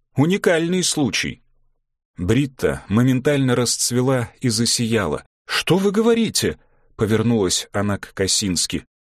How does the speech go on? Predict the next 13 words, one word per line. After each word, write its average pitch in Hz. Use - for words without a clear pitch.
"Это 117
незаменимый 160
материал 156
для 127
нашей 131
работы. 117
Скажите, 143
вы 127
можете 202
дать 135
нам 139
ее 135
фотографии? 135